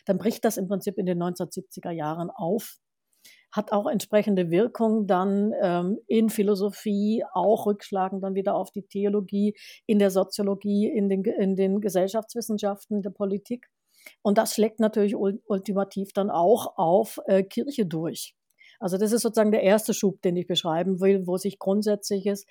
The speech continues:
am Interesse verändert, wo wir auch solche Strömungen haben wie feministische Theologien et cetera. Also diese ganze Dynamik,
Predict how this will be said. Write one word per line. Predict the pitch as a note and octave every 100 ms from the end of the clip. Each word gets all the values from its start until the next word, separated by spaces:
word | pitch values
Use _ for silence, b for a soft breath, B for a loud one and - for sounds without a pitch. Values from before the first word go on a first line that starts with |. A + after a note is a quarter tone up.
| B B
am | - F#3
Interesse | G3+ F3 E3 F3 F3+
verändert, | F#3 - F3 E3 E3+ - _ b b
wo | - F3
wir | G#3+
auch | F3+ G3 -
solche | - G3 F#3+
Strömungen | - E3+ F#3 F3+
haben | F3+ F3+
wie | F3+
feministische | F#3 F#3 F#3 F#3 F3+ F#3 F#3
Theologien | F#3 F3+ F3+ F3 F3+ F3+ F3+
et | G#3 G3+
cetera. | - F3+ E3+ F3 E3+ - B B B _ _ _ _ - -
Also | F#3 E3+
diese | E3+ F3
ganze | E3+ F3 F#3+
Dynamik, | F3+ F3 D#3+ F3+ F#3